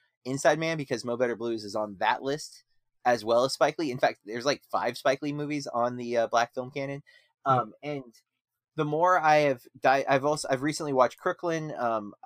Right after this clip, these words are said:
Speaker 1: and I, uh, I've seen He Got Game, which is an all-time favorite of mine 'cause I love basketball, and it's like, I didn't know it was a Spike Lee movie when I saw it as a kid. I just liked basketball, and I was like, "Oh, cool, basketball movie, I'm in."
Speaker 2: <laughs>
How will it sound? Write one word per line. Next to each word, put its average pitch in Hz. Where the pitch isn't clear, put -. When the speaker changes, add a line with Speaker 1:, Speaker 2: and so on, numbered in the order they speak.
Speaker 1:
and 120
I, 113
uh, 98
I've 131
seen 196
He 160
Got 143
Game, 135
which 120
is 107
an 107
all-time 117
favorite 107
of 101
mine 107
'cause -
I 101
love 101
basketball, 107
and 101
it's -
like, 104
I 127
didn't 135
know 127
it -
was 107
a -
Spike 110
Lee 120
movie 113
when 110
I 104
saw 107
it 107
as 98
a -
kid. 107
I 101
just 98
liked 98
basketball, 107
and 101
I 101
was 104
like, 147
"Oh, 247
cool, 190
basketball 139
movie, 95
I'm 120
in." 117
Speaker 2:
<laughs> -